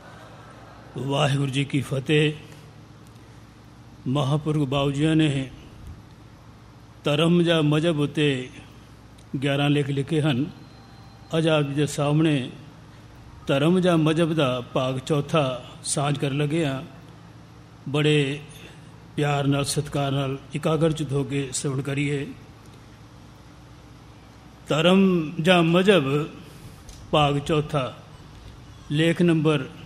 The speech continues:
ਉਣੰਜਾ। ਪਹਿਲੇ ਪਹਿਰੇ ਰਹਿਣ ਬਣਜਾਰਿਆ ਮਿੱਤਰਾ, ਹੁਕਮ ਪਿਆ ਗਰਬਾਸ।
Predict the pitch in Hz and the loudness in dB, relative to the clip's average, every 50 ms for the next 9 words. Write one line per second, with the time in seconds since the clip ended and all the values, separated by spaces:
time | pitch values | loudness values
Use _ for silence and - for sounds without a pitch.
0 | - - - 175 165 175 175 160 147 139 123 107 - - - - - - - - | -16 -8 -2 2 4 6 6 4 4 2 -2 -4 -8 -12 -18 -20 -20 -20 -20 -20
1 | - - - - - - - - - - - - - - - - - - - - | -20 -20 -20 -20 -20 -20 -20 -20 -20 -20 -20 -20 -20 -20 -20 -20 -20 -20 -20 -20
2 | - - - - - - - - - - - - - - - - - - 196 196 | -20 -20 -20 -20 -20 -20 -20 -20 -20 -20 -20 -20 -20 -20 -20 -10 0 4 6 6
3 | 180 202 214 214 226 220 214 214 214 202 214 214 196 185 196 190 185 190 190 180 | 8 8 8 10 8 8 8 8 6 4 2 2 4 4 6 6 6 4 4 4
4 | 170 151 143 147 156 160 170 180 180 160 165 160 147 131 135 135 135 135 139 160 | 4 4 2 2 2 4 4 4 4 4 4 4 2 2 2 0 0 0 2 2
5 | 170 156 147 135 113 151 190 175 - - - - - - - - - - - - | 2 2 2 0 -2 -6 -8 -10 -14 -16 -18 -20 -20 -20 -20 -18 -18 -16 -10 -6
6 | 139 139 - - 180 170 175 160 135 127 143 160 - - - - - - - - | -6 -6 -4 -2 0 2 2 2 2 0 -2 -4 -6 -10 -20 -20 -20 -20 -20 -20
7 | - - - - - - - - - - - - - - - - - 160 165 160 | -20 -20 -20 -20 -20 -20 -20 -20 -20 -20 -20 -20 -20 -20 -16 -8 -2 -2 -2 2
8 | 147 202 220 220 208 214 196 180 175 175 175 175 147 151 147 143 131 127 131 127 | 4 4 4 4 4 2 2 4 4 4 4 4 2 2 0 0 0 0 0 0
9 | 123 113 104 - - - | -2 -2 -4 -6 -10 -10